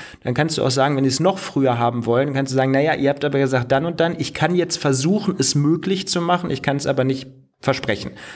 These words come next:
So, und wenn du es dann schaffst, hast du einen Zusatzpunkt, aber wichtig ist, die meisten Fehler oder die meisten Sachen, wo man sich bei Kunden drüber aufregt, das sind Sachen, die kannst du im Vorfeld, wenn du selber einen sauberen Workflow in deiner Kommunikation hast, wo du,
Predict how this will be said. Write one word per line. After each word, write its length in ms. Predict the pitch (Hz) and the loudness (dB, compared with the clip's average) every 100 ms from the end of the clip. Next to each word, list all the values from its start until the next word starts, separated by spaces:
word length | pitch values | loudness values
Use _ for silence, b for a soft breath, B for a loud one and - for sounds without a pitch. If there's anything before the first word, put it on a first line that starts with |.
| B | B
So, 140 | - 135 | 0 2
und 100 | 123 | 2
wenn 120 | 135 | 0
du 40 | |
es 80 | 131 | 0
dann 160 | 131 - | 0 0
schaffst, 440 | - 214 - - B B B | 2 0 0 -8 B B B
hast 200 | 131 - | -2 0
du 60 | |
einen 60 | 123 | -2
Zusatzpunkt, 720 | - 175 185 - 190 190 190 | 2 2 0 0 -2 -2 -2
aber 280 | 131 123 127 | 0 0 2
wichtig 440 | 160 156 170 165 | 0 2 -2 0
ist, 320 | 151 147 - B B B B B B _ 127 | 0 0 -4 B B B B B B _ 0
die 80 | |
meisten 840 | 123 127 196 196 180 170 165 - - _ | 2 2 2 -2 -4 -2 -4 -10 -20 _
Fehler 480 | - 180 185 156 107 | -2 0 2 0 0
oder 100 | 117 | 0
die 80 | 123 | 2
meisten 340 | 127 147 151 | 2 0 0
Sachen, 300 | 139 156 160 | 0 0 0
wo 80 | 143 | 2
man 140 | 131 | 0
sich 160 | 127 - | 0 -2
bei 80 | 120 | -4
Kunden 400 | - 220 220 147 | 0 -2 0 -2
drüber 340 | 143 131 - | 0 0 2
aufregt, 840 | 196 240 - - 90 - - - _ _ _ _ _ _ _ | 0 -2 -6 -2 0 -2 -10 -16 _ _ _ _ _ _ _
das 180 | 117 120 | -2 2
sind 220 | 180 196 | 2 0
Sachen, 320 | 170 160 165 160 | 0 0 2 -2
die 100 | 127 | 0
kannst 320 | 143 151 - | 0 0 -2
du 100 | 127 | -2
im 120 | 107 | -2
Vorfeld, 600 | 104 - 175 196 160 135 120 | -4 0 0 0 0 0 0
wenn 120 | 113 | 0
du 80 | 107 | 0
selber 340 | 110 180 190 | 2 2 2
einen 180 | 165 139 | 0 0
sauberen 460 | 139 156 156 143 | 2 2 2 0
Workflow 440 | 139 160 - 127 113 | 2 0 0 0 2
in 160 | 151 | 2
deiner 240 | 139 135 131 | 2 2 0
Kommunikation 880 | 135 131 123 120 104 - 131 127 | -2 0 2 0 -2 0 2 2
hast, 220 | 98 - 123 | 0 -2 0
wo 120 | 147 | 2
du, 240 | 160 160 | 2 0